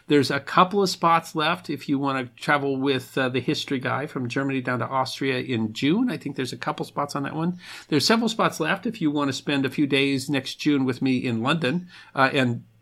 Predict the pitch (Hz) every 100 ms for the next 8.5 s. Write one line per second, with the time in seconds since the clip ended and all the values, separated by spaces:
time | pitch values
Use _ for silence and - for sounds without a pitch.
0 | - 165 170 175 165 147 131 139 127 139
1 | 147 - 135 110 107 117 127 117 120 123
2 | 123 127 120 127 127 120 117 120 117 113
3 | 110 127 120 135 123 120 - 127 117 110
4 | 117 110 120 113 113 110 127 131 120 120
5 | 120 120 113 113 113 131 131 110 107 -
6 | 175 208 113 - - - - - 160 170
7 | 240 240 - 185 175 147 135 - 220 262
8 | - - - 120